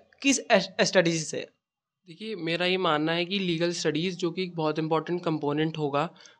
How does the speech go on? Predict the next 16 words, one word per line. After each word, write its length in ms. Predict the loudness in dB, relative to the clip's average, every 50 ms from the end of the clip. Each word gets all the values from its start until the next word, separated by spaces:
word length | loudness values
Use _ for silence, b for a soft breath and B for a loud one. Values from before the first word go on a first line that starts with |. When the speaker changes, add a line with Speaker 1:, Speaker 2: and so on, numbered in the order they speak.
| b b
Speaker 2:
तो 100 | -12 -12
उसकी 400 | -10 -10 -12 -14 -14 -12 -12 -8
स्पेसिफिक 440 | -6 -6 -6 -4 -4 -4 -4 -2 0
तैयारी 340 | 0 2 4 4 4 2 2
करनी 340 | 2 0 0 0 2 0 0
चाहिए 400 | 0 2 2 2 4 4 2 2
और 260 | 2 4 4 6 6
अगर 180 | 6 4 2 0
हो 180 | 0 0 -2
सके 280 | 0 -2 0 0 0 0
तो 140 | 0 0 -2
ट्वेल्थ 360 | 0 2 4 4 4 4 2 0
में 200 | 0 2 2 2
लीगल 340 | 0 -2 -2 -2 0 0 0
स्टडीज़ 380 | 0 0 0 2 2 2 2 2
ऑप्शनल 440 | 2 0 0 -2 0 0 0 0